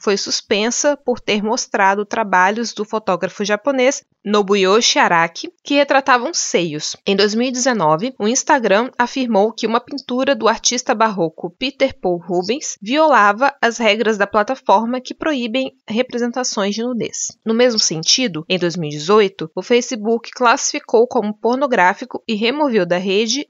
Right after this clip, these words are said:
um retrato da estatueta de Vênus de Willendorf,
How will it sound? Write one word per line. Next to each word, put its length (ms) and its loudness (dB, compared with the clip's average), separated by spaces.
um 80 -4
retrato 540 0
da 140 0
estatueta 720 0
de 140 -4
Vênus 420 0
de 140 -2
Willendorf, 720 -6